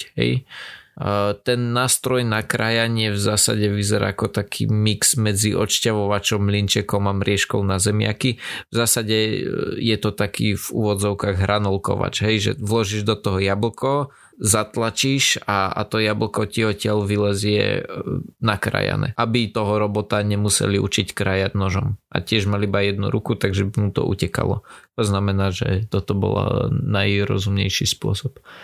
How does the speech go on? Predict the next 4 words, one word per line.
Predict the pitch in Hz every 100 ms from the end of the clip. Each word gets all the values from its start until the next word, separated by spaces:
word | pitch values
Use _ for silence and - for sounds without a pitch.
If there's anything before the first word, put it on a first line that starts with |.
| - -
Opäť | - 90 - 101 131 -
moje | - 90 90 - -
tradičné | - 87 98 - 107 104
odporúčanie, | 101 - 110 107 - 107 110